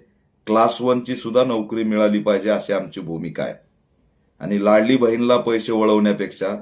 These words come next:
आमचे हे जे बळी गेलेत त्यातलं असणारं त्यांना एक एक कोटीची मदत झाली पाहिजे. आणि सामाजिक न्याय विभागाचा जरा आढावा मागा,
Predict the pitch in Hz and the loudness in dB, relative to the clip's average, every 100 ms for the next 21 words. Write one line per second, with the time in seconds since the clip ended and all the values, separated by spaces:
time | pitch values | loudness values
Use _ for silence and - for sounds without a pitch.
0 | - _ _ _ _ _ 90 104 120 117 | -14 _ _ _ _ _ -6 -2 0 0
1 | 113 113 107 113 120 113 101 101 - _ | 0 0 2 2 2 2 0 -2 -8 _
2 | _ _ _ _ 101 117 110 104 110 110 | _ _ _ _ -6 2 0 2 -2 -2
3 | 117 104 104 107 101 110 113 - 104 101 | 0 -2 0 0 -2 -4 -8 -6 -10 -8
4 | 104 110 98 95 98 76 85 90 80 82 | -6 -6 -4 -4 -4 -4 -6 -6 -6 -6
5 | 71 64 - _ _ _ _ _ - 95 | -6 -12 -18 _ _ _ _ _ -10 -10
6 | 104 104 107 113 120 117 123 123 120 117 | -2 2 4 4 2 2 4 6 4 4
7 | 120 120 117 117 107 110 120 123 120 120 | 4 4 4 4 4 6 6 6 2 2
8 | 135 | 0